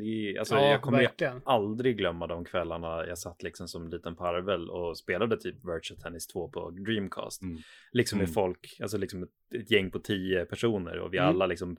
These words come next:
Speaker 1: kunde spelet. Det var fan
Speaker 3: Mm.
Speaker 1: dröm, alltså. Liksom
Speaker 3: Mm.
Speaker 1: vinnaren står hela tiden och sen så bara nöter man och nöter och nöter. Alltså precis som man typ nöter tecken, liksom.
Speaker 3: Ja, visst.
Speaker 2: Mm.
Speaker 3: Visst.
Speaker 1: Det är,
Speaker 3: Och
Speaker 1: ja.
Speaker 3: det är, det är som bra sport att översätta till spel också.
Speaker 1: Ja.
Speaker 3: Det är,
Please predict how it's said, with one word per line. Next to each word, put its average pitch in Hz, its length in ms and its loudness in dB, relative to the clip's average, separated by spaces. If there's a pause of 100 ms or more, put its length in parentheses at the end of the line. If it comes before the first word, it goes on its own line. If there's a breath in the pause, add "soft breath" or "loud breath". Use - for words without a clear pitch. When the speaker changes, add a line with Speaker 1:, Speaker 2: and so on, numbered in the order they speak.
(120)
Speaker 1:
kunde 107 360 4
spelet. 101 440 2 (600 soft breath)
Det 107 60 -4
var - 80 2
fan 104 220 4
Speaker 3:
Mm. 90 200 -6
Speaker 1:
dröm, 117 520 0
alltså. - 340 -8 (400)
Liksom 107 200 0
Speaker 3:
Mm. - 20 2 (140)
Speaker 1:
vinnaren 107 260 4
står 98 340 2
hela 87 240 -2
tiden 82 320 -4
och 85 80 -8
sen 95 120 -4
så - 120 -10
bara 87 160 2
nöter 92 400 -2
man 87 140 -4
och 87 60 -6
nöter 90 320 -4
och 90 40 -2
nöter. 92 260 -4
Alltså 110 140 -2
precis 120 240 0
som 113 100 0
man 101 200 2
typ - 220 -4
nöter 104 300 0
tecken, - 560 -2
liksom. - 300 -10 (460 loud breath)
Speaker 3:
Ja, 127 200 6
visst. 127 160 2
Speaker 2:
Mm. - 540 -18
Speaker 3:
Visst. - 260 -8
Speaker 1:
Det 107 460 4
är, - 80 2
Speaker 3:
Och 117 80 8
Speaker 1:
ja. - 20 12
Speaker 3:
det 139 60 10
är, 143 100 10
det 151 100 6
är 151 60 6
som 147 200 4
bra 147 240 6
sport - 460 -2
att 139 120 -4
översätta 135 520 4
till 117 120 -8
spel 85 320 0
också. 82 220 -6
Speaker 1:
Ja. 101 80 2
Speaker 3:
Det 107 60 4
är, 117 300 6